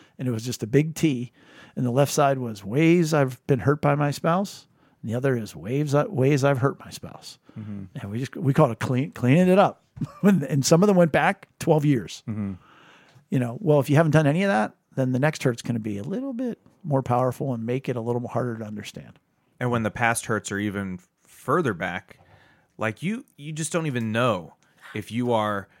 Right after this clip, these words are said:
Speaker 3: you, you know, my example earlier of, "Well, I didn't say anything bad or negative, but now she's upset." Like,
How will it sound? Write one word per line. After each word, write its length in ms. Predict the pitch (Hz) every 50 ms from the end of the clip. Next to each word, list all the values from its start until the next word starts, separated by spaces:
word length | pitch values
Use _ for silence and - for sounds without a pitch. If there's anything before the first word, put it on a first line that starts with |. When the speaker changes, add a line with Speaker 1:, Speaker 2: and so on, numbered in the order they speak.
| _ _ _ _ _ _ _ _ _ _ _ _ _ _ _ _ _ _
Speaker 3:
you, 240 | - 131 110 113 127 120
you 160 | 123 131 135
know, 240 | 131 117 107 104 98 - _ _ _ _ - 98 107 82 87 107 113 107 -
my 180 | 135 131 131 135
example 420 | 131 120 110 127 123 113 - 120 107
earlier 360 | 123 131 127 120 110 104 101
of, 100 | 98 90
"Well, 120 | 95 92 92
I 100 | 101 117
didn't 260 | 156 175 147 - -
say 260 | - - - 101 104
anything 600 | 135 190 214 180 113 - - 92 90 90 87 85 - _ _ _ _ _ _ _ _ _ _ _ _ 92 90 87 _ -
bad 460 | 117 98 95 120 165 190 147 107 98
or 100 | 101 95
negative, 720 | 92 98 101 110 151 180 214 160 - - 104 95 90 82
but 240 | - 104 98 92 -
now 300 | 101 101 101 104 107 110
she's 600 | 107 - - 117 107 104 104 101 95 85 - - _ _ _ _ _ _ _ _ _ _ -
upset." 680 | 110 107 - - - - 135 147 165 147 110 - _ _ _ _ _ _ _ _ -
Like, 200 | 98 104 107 -